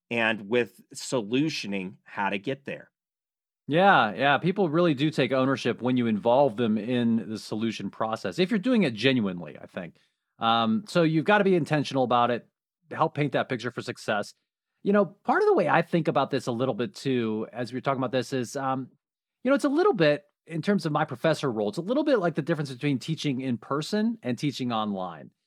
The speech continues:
Speaker 2: And I found that teaching online, you actually have to be much, much more deliberate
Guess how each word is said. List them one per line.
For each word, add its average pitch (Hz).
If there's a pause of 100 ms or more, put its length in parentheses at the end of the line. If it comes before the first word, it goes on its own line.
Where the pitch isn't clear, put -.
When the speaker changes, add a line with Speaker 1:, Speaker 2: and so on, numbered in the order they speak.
(200)
Speaker 2:
And 165
I 165
found 262
that 226
teaching 208
online, 147
you 143
actually 165
have 175
to 139
be 147
much, 139
much 135
more 131
deliberate 101